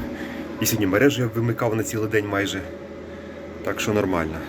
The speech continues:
Сьогодні сонце добре дало. І ви подивіться, вже шістнадцята година, а ще залітає один і два кіловата.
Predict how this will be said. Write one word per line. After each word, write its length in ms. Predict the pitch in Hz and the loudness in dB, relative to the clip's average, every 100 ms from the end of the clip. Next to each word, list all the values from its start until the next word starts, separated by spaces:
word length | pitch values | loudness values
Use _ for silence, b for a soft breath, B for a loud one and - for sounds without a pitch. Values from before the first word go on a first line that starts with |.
| - | -8
Сьогодні 240 | - 98 95 | -6 -2 0
сонце 280 | 110 95 98 | 2 2 4
добре 260 | 95 85 | 4 4
дало. 260 | 85 82 80 - - - B B B B B B - | 0 -2 -4 -8 -12 -12 B B B B B B 2
І 60 | |
ви 60 | 107 | 4
подивіться, 460 | 117 117 127 - 90 | 6 6 6 4 0
вже 160 | 101 | 0
шістнадцята 460 | - - 120 117 113 | 0 2 2 4 2
година, 480 | 101 117 156 107 82 - - - - - - - - - - - | 4 4 4 2 0 -10 -12 -12 -10 -12 -10 -10 -10 -10 -4 0
а 100 | 104 | 4
ще 140 | 127 | 6
залітає 420 | 117 104 104 117 | 6 4 6 6
один 220 | 110 110 | 6 4
і 20 | 104 | 2
два 140 | 101 | 2
кіловата. 520 | 113 104 87 76 76 | 2 4 4 2 -2